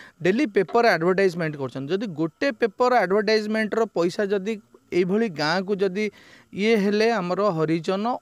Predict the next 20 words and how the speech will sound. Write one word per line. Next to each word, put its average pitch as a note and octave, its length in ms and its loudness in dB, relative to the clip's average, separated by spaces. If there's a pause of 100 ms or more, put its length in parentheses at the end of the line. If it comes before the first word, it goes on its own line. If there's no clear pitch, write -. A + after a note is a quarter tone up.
(120)
ଅତି - 500 0 (460)
ନଗଡ଼ା, A3 460 4
କହିବାକୁ A#3 360 2
ଗଲେ A#3 260 0
ଓଡ଼ିଶାର A#3 560 2
ନଗଡ଼ା, G#3 400 4
ଯାଜପୁରର G3 520 0
ନଗଡ଼ା G3 320 6
ଯାହା F#3+ 180 2
ଥିଲା, E3 260 0 (440)
ଖଇରାର C4 480 4
ନଗଡ଼ା A#3 440 4
ହେଲା B3+ 220 2
ଗନ୍ଧାଳୀ। E3+ 420 0 (520)
ତ A#3+ 40 0
ଏଇ C4 160 2
ଗନ୍ଧାଳୀ F3+ 560 2
ଗାଁକୁ, G#3 520 2
ମହତପୁର A3 560 2
ଗାଁକୁ E3 520 0